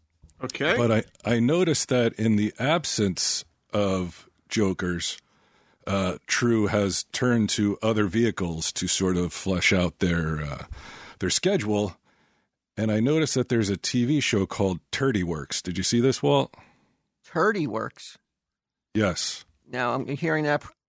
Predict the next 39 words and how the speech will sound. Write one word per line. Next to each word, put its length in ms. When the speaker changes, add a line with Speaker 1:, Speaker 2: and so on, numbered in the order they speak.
Speaker 3:
correctly? 640
Turd, 440
like 200
it's 120
in 100
T 220
U 280
R 180
D, 340
as 140
in 160
crap? 380
Speaker 2:
Well, 120
here's 280
the 100
brilliance 500
of 160
it, 60
okay? 360
It 200
is 340
about 440
turds, 580
but 180
they 100
spell 360
it 200
T 320
I 280
R 280
D. 320
Speaker 3:
It 60
is 80
Speaker 2:
That 180
I'm 120
not 220
sure 280
why. 260
<laughs> 80